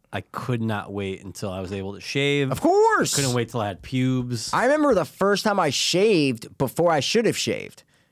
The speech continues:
Speaker 2: And it gave me, like, that
Speaker 1: Like a
Speaker 2: ra-,
Speaker 1: burn?
Speaker 2: like, that razor burn stuff. Yeah, I remember
Speaker 1: Oh,
Speaker 2: that.
Speaker 1: dude, I
Speaker 2: I remember that.
Speaker 1: hated that feeling
Speaker 2: Yeah,
Speaker 1: when
Speaker 2: it
Speaker 1: I
Speaker 2: was
Speaker 1: was
Speaker 2: the
Speaker 1: young.
Speaker 2: worst. I remember me, I think I picked up Muller for school,
Speaker 1: Mm-hmm.
Speaker 2: and I was like, yeah, maybe we were sixteen the first
Speaker 1: Yeah,
Speaker 2: time,
Speaker 1: yeah.
Speaker 2: maybe. And I was like, "Dude,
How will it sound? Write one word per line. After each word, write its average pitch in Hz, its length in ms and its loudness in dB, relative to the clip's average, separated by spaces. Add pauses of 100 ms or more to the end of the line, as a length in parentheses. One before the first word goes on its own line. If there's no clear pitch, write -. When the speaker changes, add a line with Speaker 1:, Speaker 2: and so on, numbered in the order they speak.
(140)
Speaker 2:
And 156 80 2
it 143 60 0
gave 147 340 0
me, 156 160 4
like, 139 240 0
that 120 320 0
Speaker 1:
Like 107 100 -6
a 98 60 -6
Speaker 2:
ra-, 113 260 0
Speaker 1:
burn? 123 160 0
Speaker 2:
like, 139 200 2
that 135 180 0
razor 156 320 2
burn 98 240 -2
stuff. 101 260 -2
Yeah, 185 80 2
I 147 60 2
remember 170 220 2
Speaker 1:
Oh, - 20 0
Speaker 2:
that. 82 180 -4
Speaker 1:
dude, 104 160 -6
I 101 60 -4
Speaker 2:
I 92 60 -8
remember 156 240 2
that. 92 100 0
Speaker 1:
hated 95 240 -8
that 92 200 -8
feeling - 280 0
Speaker 2:
Yeah, 95 60 -10
Speaker 1:
when 95 80 -8
Speaker 2:
it - 20 -8
Speaker 1:
I - 20 -6
Speaker 2:
was 123 120 0
Speaker 1:
was 165 100 0
Speaker 2:
the 214 40 0
Speaker 1:
young. 208 100 4
Speaker 2:
worst. 92 440 -6
I - 80 -4
remember 151 300 2
me, 135 160 2
I 135 100 0
think 160 180 -2
I 139 300 0 (480)
picked - 220 0
up 127 120 2
Muller 131 360 4
for 127 180 -4
school, 110 640 2 (280)
Speaker 1:
Mm-hmm. 110 260 -2
Speaker 2:
and 113 640 0
I 117 160 0
was 113 180 -2
like, 113 240 0
yeah, 196 140 2
maybe 123 160 0
we 151 80 2
were 139 80 2
sixteen 147 500 -2
the 98 80 -4
first 117 240 -2
Speaker 1:
Yeah, 120 120 0
Speaker 2:
time, 120 100 0
Speaker 1:
yeah. 123 60 0
Speaker 2:
maybe. 156 320 0
And 127 120 0
I 123 120 0
was 117 100 -4
like, 110 160 -4
"Dude, 151 380 2